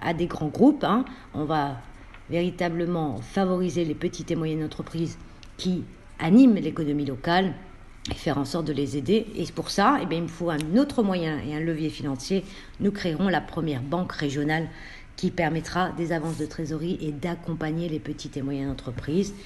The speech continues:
Et il y a, euh, un tissu qu'il faut faire revivre, et c'est notamment le, le monde associatif dans notre région, et notamment les,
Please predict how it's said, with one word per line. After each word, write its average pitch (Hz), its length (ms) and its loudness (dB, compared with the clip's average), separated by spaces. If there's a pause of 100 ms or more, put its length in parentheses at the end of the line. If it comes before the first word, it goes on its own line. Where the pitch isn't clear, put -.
(360)
Et 175 120 2
il 196 80 4
y 214 60 6
a, 208 100 6
euh, 180 280 2
un 175 100 0
tissu - 420 -2
qu'il 202 160 -6
faut 156 160 -4
faire 165 280 -2
revivre, 170 480 2 (600)
et - 80 -2
c'est 170 160 -2
notamment 180 500 4
le, 151 280 2
le 170 140 2
monde 185 200 2
associatif 160 800 -4
dans 143 80 0
notre 143 260 -2
région, 147 440 0 (560)
et - 80 -2
notamment 185 480 4
les, 165 400 2